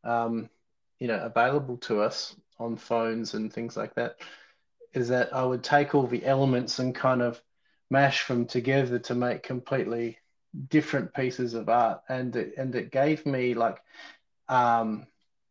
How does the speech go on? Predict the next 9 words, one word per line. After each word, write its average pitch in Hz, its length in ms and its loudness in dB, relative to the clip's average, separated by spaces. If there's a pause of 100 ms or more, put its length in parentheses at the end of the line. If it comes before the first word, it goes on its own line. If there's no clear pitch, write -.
(520)
an 127 120 0
excuse - 840 2
or, 120 400 4
or 123 200 -2
a 120 60 -6
purpose 160 440 0
to 127 100 -2
kind 131 280 2
of 120 200 0